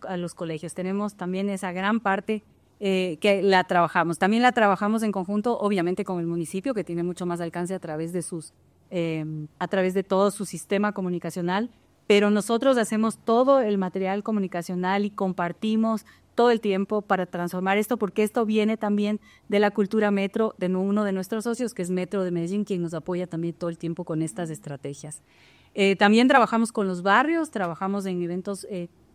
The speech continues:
en diferentes barrios para que los vecinos ayuden a educar, y, y yo creo que eso ha generado ya un cambio de cultura, que quisiéramos que se permee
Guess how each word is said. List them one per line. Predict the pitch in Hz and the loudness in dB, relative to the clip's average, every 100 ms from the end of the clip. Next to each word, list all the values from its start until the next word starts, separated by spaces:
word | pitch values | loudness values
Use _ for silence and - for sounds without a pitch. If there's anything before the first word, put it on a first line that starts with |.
| _ _ _ | _ _ _
en | 185 | -6
diferentes | 185 180 175 185 208 190 | -6 -4 -6 -4 -4 0
barrios | 196 208 214 208 | 0 2 -2 -2
para | 185 | -6
que | 170 | -4
los | 185 175 | -6 -4
vecinos | 175 175 - 269 262 226 - _ _ _ _ - | -4 -4 0 2 4 2 -6 _ _ _ _ -2
ayuden | 196 196 233 220 208 | 0 2 2 2 2
a | |
educar, | 185 180 202 240 - | 0 0 0 0 -4
y, | 233 240 - - | -2 -2 -4 -4
y | 226 | 0
yo | 247 285 | 2 2
creo | 302 294 | 0 -2
que | 302 | -2
eso | 294 | 0
ha | 285 | -2
generado | 247 208 196 190 180 156 | -2 -2 0 0 -2 -2
ya | 180 262 | 2 4
un | 277 202 170 | 4 0 0
cambio | 202 214 214 175 | 4 4 4 0
de | 156 | -4
cultura, | 160 156 165 151 - _ _ - _ - | -10 -10 -10 -10 -12 _ _ -20 _ -2
que | 240 | 0
quisiéramos | 254 254 294 339 359 359 | 0 0 2 4 4 2
que | - | 0
se | 285 254 | -4 -4
permee | 247 220 226 240 247 247 | -2 0 0 2 0 -2